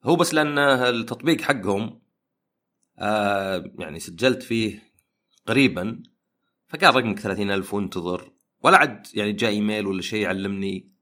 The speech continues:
كم مر، يعني هل أنا الحين تسعة وعشرين ألف <laughs> ولا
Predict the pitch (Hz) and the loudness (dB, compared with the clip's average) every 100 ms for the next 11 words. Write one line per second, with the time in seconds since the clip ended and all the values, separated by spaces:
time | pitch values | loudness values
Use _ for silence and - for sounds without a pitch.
0 | _ _ _ _ _ - 151 120 110 64 | _ _ _ _ _ -2 0 4 2 0
1 | 76 78 80 98 110 104 95 85 - - | -10 -10 -4 0 0 2 0 -2 -8 -12
2 | - 101 - 107 104 110 131 135 - - | -10 -8 -4 -4 -2 0 2 0 -6 -18
3 | - 113 127 123 113 104 104 | -18 -10 -6 -2 0 0 -2